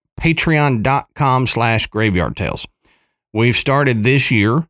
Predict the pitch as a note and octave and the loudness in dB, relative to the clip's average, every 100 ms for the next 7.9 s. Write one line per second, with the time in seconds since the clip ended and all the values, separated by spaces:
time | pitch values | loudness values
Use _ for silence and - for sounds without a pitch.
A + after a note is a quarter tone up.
0 | - A#2 A2+ A2+ A#2 A#2 A2 A2+ A2 - | -6 -2 0 2 0 0 -2 -4 -6 -4
1 | A#2 C3+ D#3+ - - E3+ D3+ B2 D#3+ - | -2 0 -2 -6 -4 0 2 2 0 -2
2 | G2 G2 C3 C3 A#2+ B2+ C#3 D#3 - _ | -4 0 2 2 2 0 0 -2 -4 _
3 | _ - C#3 D#3+ C#3+ E3 - C#3 C#3+ B2 | _ -8 -4 -2 -2 -2 0 0 2 2
4 | G#2+ G2 G#2 G2 F2+ F#2+ F#2+ - A2 G#2+ | 2 2 0 0 0 -2 -4 -4 -2 0
5 | F#2+ G2 - C3 G#2 G2 A#2 G#2 G2 - | 0 -2 0 2 2 0 0 0 0 -2
6 | A#2 A2 G#2 G2+ F2+ G2 G2 - - _ | 0 0 0 0 -2 -2 -4 -6 -16 _
7 | _ _ _ - A2 A2 G#2 G2+ G2 | _ _ _ -6 -2 0 2 0 -2